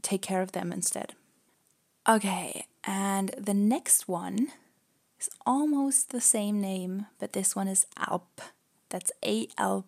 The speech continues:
P. And that's actually the first syllable of the German word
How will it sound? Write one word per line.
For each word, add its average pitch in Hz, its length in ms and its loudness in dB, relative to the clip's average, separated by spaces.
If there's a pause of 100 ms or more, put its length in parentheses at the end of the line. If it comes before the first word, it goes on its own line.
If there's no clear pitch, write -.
(140)
P. - 360 -4 (920)
And 196 160 4
that's 190 440 2
actually 220 380 0
the 208 120 -4
first 226 360 0
syllable 226 440 4
of 202 160 -4
the 208 80 -2
German 196 460 -2
word 190 360 -4